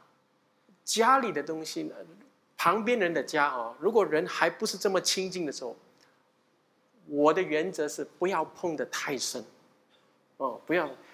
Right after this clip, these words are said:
也不要勉强。只有那个愿意来教会、愿意来到主的面前的那位，先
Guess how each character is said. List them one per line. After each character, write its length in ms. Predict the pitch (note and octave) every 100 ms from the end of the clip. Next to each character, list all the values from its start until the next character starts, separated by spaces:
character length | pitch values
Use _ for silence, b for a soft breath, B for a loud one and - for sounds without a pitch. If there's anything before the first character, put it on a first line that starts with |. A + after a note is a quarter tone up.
| B
也 140 | E3 E3+
不 200 | E3+ C4+
要 140 | B3+
勉 420 | F3 D#3+ D#3 E3
强。 300 | G#3+ - - - - _ _ _ _ _ b b b b b
只 260 | - C4
有 160 | D4+ A3
那 100 | A3
个 120 | G#3+
愿 460 | G3 B3 D4 A3+ A3+
意 220 | A#3 F#3
来 280 | D#3 C#3 D3+
教 340 | - F3 C#3
会、 180 | B2+ C3+ -
愿 280 | F3+ B3+ B3
意 120 | A3+
来 200 | F3 D3
到 200 | D#3+ F3
主 180 | D#3+ D3
的 100 | C3+
面 240 | D3 D#3 C3+
前 220 | C#3 B2+
的 80 | A#2+ D3
那 160 | F#3+
位， 220 | E3 D3+ - b b b b b b _ _
先 800 | - - - B3+ D4 D4+ C#4+ -